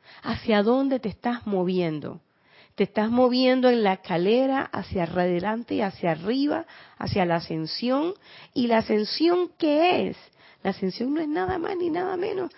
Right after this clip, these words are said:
que el camino de regreso a casa. ¿Y el regreso a casa qué implica? La unidad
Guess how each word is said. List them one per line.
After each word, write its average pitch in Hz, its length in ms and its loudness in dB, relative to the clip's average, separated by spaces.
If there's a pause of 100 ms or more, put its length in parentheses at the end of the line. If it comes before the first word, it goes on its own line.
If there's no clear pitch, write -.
(280)
que 269 120 -2
el 254 100 -4
camino 320 400 2
de 294 120 2
regreso 285 540 -2
a - 120 -4
casa. - 500 -4
¿Y 294 160 2
el 311 260 2
regreso 311 480 0
a - 80 -4
casa - 340 -2
qué 330 120 -2
implica? 311 640 2 (320)
La 208 260 4
unidad 190 680 2